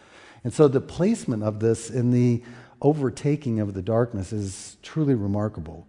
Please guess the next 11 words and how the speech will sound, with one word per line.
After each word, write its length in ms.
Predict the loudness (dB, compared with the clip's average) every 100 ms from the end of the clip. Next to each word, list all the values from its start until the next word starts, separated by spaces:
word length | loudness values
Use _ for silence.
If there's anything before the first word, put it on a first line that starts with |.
| _ -20 -20 -6
And 120 | 0
so 120 | 2
it's 120 | 2
against 500 | 2 4 6 4 0
that 340 | -2 0 -2 -2
backdrop 680 | 2 2 0 -6 -6 -8 -8
of 140 | -2
this 240 | 0 0 -4 0
in 180 | 2
and 140 | 4 4
out 520 | 2 0 -2 -10 -20